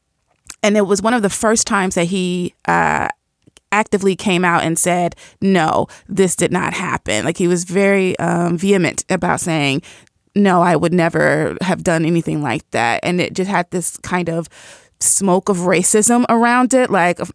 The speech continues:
<laughs> I wouldn't do a black woman, and especially not a dark-skinned black woman. I mean, you know, obviously you can kind of read whatever you want into his denial, um, but it was very clear because she was one of the first,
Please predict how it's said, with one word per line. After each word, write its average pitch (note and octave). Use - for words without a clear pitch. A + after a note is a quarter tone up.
<laughs> -
I A3
wouldn't F#3
do F3
a D3+
black E3+
woman, E3+
and F3
especially F#3
not F3+
a E3+
dark-skinned G#3+
black E3
woman. E3+
I A#3
mean, A#3
you A#3+
know, F#3
obviously G#3+
you G#3
can -
kind F#3+
of F3+
read F3+
whatever F3
you E3
want E3+
into F3+
his E3
denial, F3
um, F3+
but F#3
it F#3+
was F#3
very G#3+
clear G3+
because F#3+
she B3
was A#3+
one G#3+
of F#3+
the F#3+
first, G3+